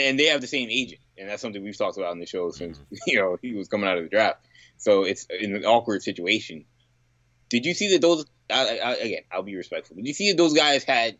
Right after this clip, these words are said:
Speaker 1: got, you saw those guys got
Speaker 2: Yeah, they got
Speaker 1: contract extensions?
Speaker 2: extensions. I was gonna say that. Yeah, they got extensions, by the way. They're gonna be, they, apparently they're, they're signed to twenty twenty-seven.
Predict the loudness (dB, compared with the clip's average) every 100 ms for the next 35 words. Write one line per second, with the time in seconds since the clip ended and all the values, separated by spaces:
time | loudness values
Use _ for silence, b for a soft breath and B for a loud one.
0 | _ -6 -6 -8 -2 -2 0 0 0 -4
1 | 0 2 6 4 4 0 -2 -14 -6 -6
2 | -4 -6 -4 -2 -2 -2 -2 -2 -4 -4
3 | -10 -10 -14 -12 -12 -14 -10 -8 -8 -6
4 | -6 -8 -12 -14 -12 -8 -6 -6 -4 -6
5 | -4 -8 -10 -10 -8 -8 -10 -18 -14 -14
6 | -14 -16 -14 -14 -14